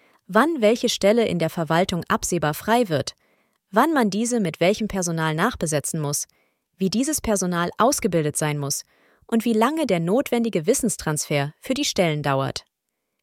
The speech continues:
Wir werden eine Fortbildungsoffensive innerhalb der Stadtverwaltung anstoßen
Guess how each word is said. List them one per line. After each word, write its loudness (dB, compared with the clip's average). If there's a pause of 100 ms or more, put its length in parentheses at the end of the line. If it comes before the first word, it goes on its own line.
(260)
Wir 4
werden 4
eine 0
Fortbildungsoffensive -2
innerhalb 2
der 0
Stadtverwaltung -2
anstoßen -2